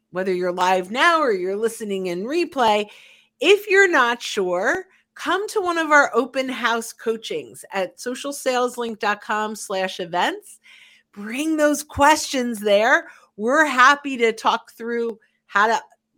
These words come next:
position that experience. So go to social sales link dot com slash events, scroll down to Be Our Guest Coaching, and we can walk you through it.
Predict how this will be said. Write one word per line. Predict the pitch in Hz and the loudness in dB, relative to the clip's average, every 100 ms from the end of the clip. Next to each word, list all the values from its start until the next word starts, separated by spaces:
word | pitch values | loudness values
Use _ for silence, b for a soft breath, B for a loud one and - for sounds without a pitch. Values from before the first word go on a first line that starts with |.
| _ | _
position | - 196 247 254 226 190 | -14 -10 -8 -6 -6 -2
that | 175 | -2
experience. | 175 160 - 208 185 147 139 | -4 -8 -10 -6 -6 -6 -8
So | 196 | -8
go | 196 | -4
to | 196 | -6
social | 190 240 269 277 | -4 -6 -6 -10
sales | 269 254 240 233 | -6 -4 -2 -4
link | 233 226 | -8 -6
dot | 214 202 | -4 -4
com | 202 208 208 | -2 -2 -2
slash | - 190 185 190 | -8 -6 -6 -8
events, | 185 269 285 - _ b b | -4 -2 -4 -8 _ b b
scroll | - - - 226 226 | -16 -8 0 2 4
down | 226 220 220 | 2 0 -2
to | - 196 | -4 -4
Be | 185 262 320 | -2 -2 2
Our | 285 | 2
Guest | 262 220 285 320 - - | 2 2 2 2 -8 -8
Coaching, | - 269 - 214 170 143 - - b b - | 0 0 0 -4 -4 -6 -12 -20 b b -4
and | 208 220 | -2 -2
we | 226 | -4
can | 262 | -4
walk | 190 170 | -2 -2
you | 233 | -4
through | 262 403 | -8 -10
it. | - | -10